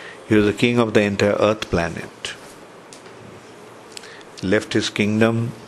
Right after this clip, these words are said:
went to the bank of the Ganges, and he sat down, waiting for death, to prepare for death.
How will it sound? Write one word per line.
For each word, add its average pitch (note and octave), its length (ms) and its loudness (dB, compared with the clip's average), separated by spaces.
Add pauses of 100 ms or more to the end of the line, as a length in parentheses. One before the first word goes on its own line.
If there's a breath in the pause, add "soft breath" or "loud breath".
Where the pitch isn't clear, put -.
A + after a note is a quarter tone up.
(880)
went G#2 260 2
to A#2 60 4
the G#2+ 100 4
bank F#2+ 340 0
of F#2+ 120 2
the F#2+ 60 4
Ganges, F#2 800 0 (1080 loud breath)
and C3+ 280 2
he F3 140 4
sat D#3+ 320 2
down, - 280 -2 (2250)
waiting F#2+ 360 0
for F2+ 180 -8
death, - 520 -10 (1200)
to - 80 -16
prepare F2+ 440 -2
for - 180 -6
death. - 340 -10